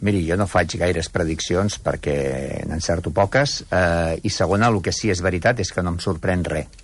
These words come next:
És a dir, d'aquest virus no em sorprèn res. Sí esperàvem una quarta onada molt més, eh, diguéssim, molt més suau per les raons que tothom es pot imaginar, i el que no ens esperàvem, això sí que és el que realment no ens esperàvem, han sigut aquell creixement de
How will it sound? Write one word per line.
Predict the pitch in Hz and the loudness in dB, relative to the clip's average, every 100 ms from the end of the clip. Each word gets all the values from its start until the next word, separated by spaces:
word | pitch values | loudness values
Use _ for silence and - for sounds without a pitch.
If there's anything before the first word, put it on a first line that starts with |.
| - - - - | -20 -20 -20 -14
És | - 92 | -4 0
a | |
dir, | 87 | 2
d'aquest | 101 104 | 2 2
virus | 87 104 127 | 0 0 0
no | 87 85 | 0 0
em | 82 | 0
sorprèn | 80 73 78 71 | -4 -2 -2 0
res. | 71 67 - - - - - | -2 -4 -10 -16 -14 -14 -14
Sí | - - 170 | -8 2 4
esperàvem | 214 - 104 107 127 113 | 4 2 2 4 2 0
una | 87 | -2
quarta | 82 95 90 90 | 0 0 0 -2
onada | 87 92 95 104 117 101 | -2 2 4 4 4 2
molt | 85 82 85 82 | 0 -2 -2 -2
més, | 78 78 - | -4 -4 -2
eh, | 78 76 65 67 67 50 | -2 -2 -4 -6 -8 -6
diguéssim, | 78 82 87 | -4 -2 2
molt | 90 92 | 4 4
més | 92 - | 2 0
suau | 95 95 131 151 | 4 6 6 4
per | 120 80 | 0 -4
les | 78 73 | -4 -4
raons | 78 85 104 - | -2 2 2 0
que | 87 | -2
tothom | 85 87 85 | 0 0 0
es | - | -2
pot | 85 87 | -2 0
imaginar, | 87 87 107 139 180 - | 0 2 4 4 2 0
i | 110 | 2
el | 101 92 | 4 2
que | |
no | 98 147 | 0 0
ens | 143 | 0
esperàvem, | - 120 127 127 202 - | -2 0 2 0 -4 -8
això | - 87 | -12 -8
sí | 104 | -6
que | 92 | -4
és | 82 | -4
el | 80 | -4
que | 78 | -6
realment | 82 85 87 82 | -2 0 0 0
no | |
ens | 82 - | -2 -6
esperàvem, | - 95 92 101 147 - - - - - - - | -2 2 2 2 -2 -8 -20 -18 -18 -20 -14 -2
han | 104 | -2
sigut | 104 104 113 107 | 0 0 2 2
aquell | 117 107 | 0 0
creixement | 113 104 107 110 101 | 0 2 4 4 4
de | 98 | 4